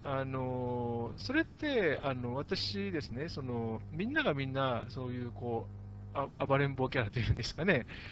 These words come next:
そういうふうになる必要はないと思うんですね、その個性を出すっていう時にですね。だからいろんなその個性があるはずで、あの、まあ、そんなこう演じなくたって、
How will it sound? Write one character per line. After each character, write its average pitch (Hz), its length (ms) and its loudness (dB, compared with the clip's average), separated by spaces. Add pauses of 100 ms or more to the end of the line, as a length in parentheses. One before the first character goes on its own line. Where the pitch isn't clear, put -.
(140)
そ 208 120 2
う 208 60 8
い 175 60 6
う - 20 2
ふ 135 140 0
う - 20 -6
に - 60 -8
な 196 100 8
る 156 100 6
必 - 220 -4
要 170 180 4
は 165 160 6
な 208 140 4
い 180 80 6
と - 80 0
思 110 100 0
う - 20 -2
ん 110 40 -2
で 104 60 -6
す 185 40 -2
ね、 180 60 0
そ 147 100 -2
の 120 80 -2
個 156 160 -2
性 139 180 2
を 110 80 0
出 127 140 4
す - 120 2
っ - 20 -2
て - 160 -8
い 107 40 -4
う - 20 -10
時 - 180 -12
に - 80 -10
で - 80 -10
す - 80 -14
ね。 190 160 -6 (560)
だ 156 60 -4
か 139 80 -2
ら 143 40 0
い 160 80 0
ろ 196 120 2
ん 214 80 -2
な 240 100 2
そ 226 80 2
の 202 120 2
個 190 140 2
性 127 260 0
が 113 280 -2 (140)
あ 165 80 2
る 131 100 0
は 110 140 -2
ず 123 140 -8
で、 180 280 4 (640)
あ 120 140 -2
の、 113 580 -6 (1700)
ま 190 220 8
あ、 120 60 4 (1200)
そ 160 140 -6
ん 160 80 -6
な 160 300 2
こ 147 260 4
う 160 60 0
演 185 200 -2
じ 190 300 0
な 202 120 4
く - 100 -16
た 120 100 0
っ 117 40 -4
て、 175 440 2